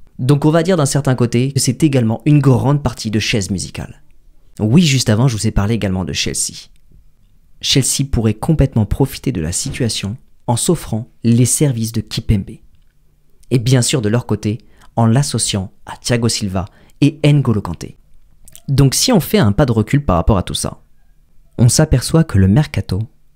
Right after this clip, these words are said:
est une période extrêmement importante qui met en avant la patience,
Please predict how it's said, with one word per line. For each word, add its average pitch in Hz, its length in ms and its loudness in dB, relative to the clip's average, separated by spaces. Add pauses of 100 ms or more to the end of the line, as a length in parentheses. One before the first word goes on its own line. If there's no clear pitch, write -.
(220)
est 123 180 2
une 151 100 6
période 143 480 4
extrêmement 113 720 2
importante - 640 0 (120)
qui - 160 4
met 151 140 6
en 156 140 6
avant 92 300 -2 (300)
la 82 180 0
patience, - 640 0